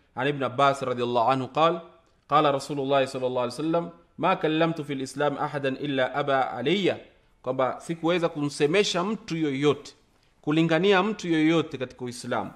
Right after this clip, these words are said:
isipokuwa alikuwa na, eh, na kusitasita kidogo, hataki.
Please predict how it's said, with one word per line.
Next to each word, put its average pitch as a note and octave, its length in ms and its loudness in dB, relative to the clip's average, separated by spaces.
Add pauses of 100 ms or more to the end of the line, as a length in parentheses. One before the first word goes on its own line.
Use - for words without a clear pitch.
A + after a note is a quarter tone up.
(260)
isipokuwa C3 560 0
alikuwa B2+ 480 -2
na, B2 280 0 (300)
eh, B2 440 0 (200)
na B2 400 2
kusitasita C#3 800 -6
kidogo, D3 440 2
hataki. B2 680 -6